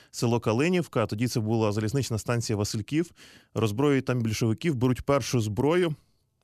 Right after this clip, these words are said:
і вже здійснюють похід на Фастів, Білу Церкву, і вирішують для себе,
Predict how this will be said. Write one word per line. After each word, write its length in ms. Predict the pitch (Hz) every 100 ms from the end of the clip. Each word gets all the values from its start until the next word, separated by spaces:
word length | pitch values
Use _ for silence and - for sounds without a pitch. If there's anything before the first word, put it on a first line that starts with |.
| -
і 80 | 107
вже 200 | 110 113
здійснюють 580 | 123 131 127 113 - - _ _ _ _ _ _ - -
похід 320 | 131 - 127
на 100 | 107
Фастів, 520 | 95 135 135 - 123 101 - - _ -
Білу 260 | 120 127
Церкву, 560 | 113 139 147 147 123 101 - - _ _ -
і 640 | 113 113 110 110 101 101 -
вирішують 640 | 104 117 151 - 147 123
для 100 | 107
себе, 640 | 110 135 135 120 123 117